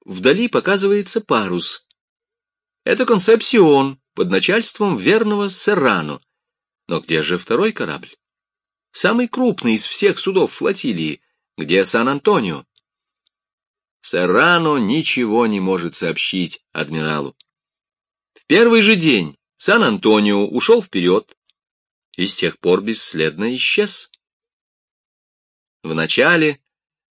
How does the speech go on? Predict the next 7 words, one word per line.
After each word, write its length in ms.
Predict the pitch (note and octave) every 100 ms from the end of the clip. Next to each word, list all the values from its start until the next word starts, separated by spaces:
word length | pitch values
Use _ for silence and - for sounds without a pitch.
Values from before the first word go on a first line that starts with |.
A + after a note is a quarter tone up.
| -
Магеллан 480 | D#2+ D#2 D#2+ A#2+ G#2+
не 100 | G2+
предполагает 720 | G2 F2+ F#2 F2 E2+ E2+ D#2+
беды. 380 | D#2+ D2+ D#2 - _ _ _ _ _ _ _ _ _
Быть 240 | - D2+ -
может, 400 | E3+ F3+ F#2 -
Сан-Антонио 920 | - E2+ D#2+ D#2+ D#2+ D#2+ D#2+ D#2+